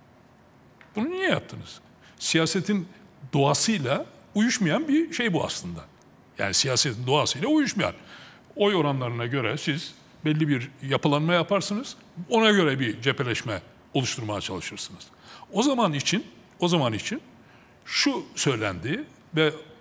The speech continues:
doğru da biz de doğru kabul ettik. Neydi?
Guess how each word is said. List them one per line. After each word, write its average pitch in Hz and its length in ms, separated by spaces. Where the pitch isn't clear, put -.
doğru 170 320
da 104 160
biz 139 300
de 139 100
doğru 139 260
kabul 101 240
ettik. 92 300
Neydi? 196 440